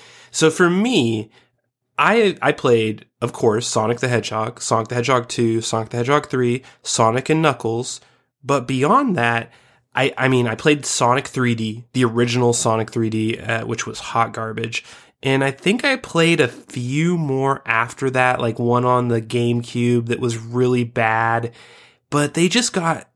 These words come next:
it didn't transition to three D. Sonic the Hedgehog, it did not transition to three D well, but they kept making them. I'm pretty sure there's, like, twelve three D Sonics I've never played before. And my guess is that that owl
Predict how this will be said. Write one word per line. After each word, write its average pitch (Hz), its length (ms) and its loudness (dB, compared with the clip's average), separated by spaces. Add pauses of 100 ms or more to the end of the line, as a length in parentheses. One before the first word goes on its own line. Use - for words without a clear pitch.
(500)
it 175 160 0
didn't 175 160 4
transition 151 540 2
to 117 60 2
three 120 240 0
D. 110 280 -6 (160)
Sonic 185 300 2
the 185 100 0
Hedgehog, 151 540 -4 (360)
it 170 240 0
did 185 240 4
not 131 480 0
transition 117 540 0
to 113 80 0
three 120 240 0
D 113 100 0
well, - 380 -4 (120)
but 208 380 -2 (300)
they 165 140 2
kept 180 380 -2
making 160 420 2
them. 113 180 0
I'm 156 180 -4
pretty 220 220 -2
sure 190 220 0
there's, 143 220 0
like, 127 200 -2
twelve 143 540 4
three 131 320 0
D 120 140 2
Sonics 117 500 0
I've 120 200 -8
never - 180 -12
played - 280 -8
before. - 400 -12 (240)
And 113 220 -2
my 170 240 2
guess 143 420 -4
is 117 160 -6
that 120 180 0
that 135 240 -2
owl 151 540 0